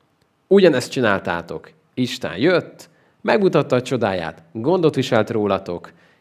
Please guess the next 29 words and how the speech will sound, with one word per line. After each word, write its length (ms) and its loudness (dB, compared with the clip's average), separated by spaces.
és 180 -8
megtanultátok 800 2
a 40 6
leckét, 480 -4
nem? 360 -2
Hogyan 580 4
lehet, 520 0
hogy 140 -16
néhány 720 2
óra, 300 2
perc 340 0
múlva 580 -2
kezditek 560 -2
ezt 200 -8
az 80 -18
egészet 440 -10
előről? 720 0
Hát 320 -8
nem 200 -4
voltatok 440 2
ott, 200 0
kihagytátok 600 -4
az 120 -6
órát, 360 -8
vagy 220 -4
mi 160 -8
ez 160 -10
az 100 -8
egész? 560 -12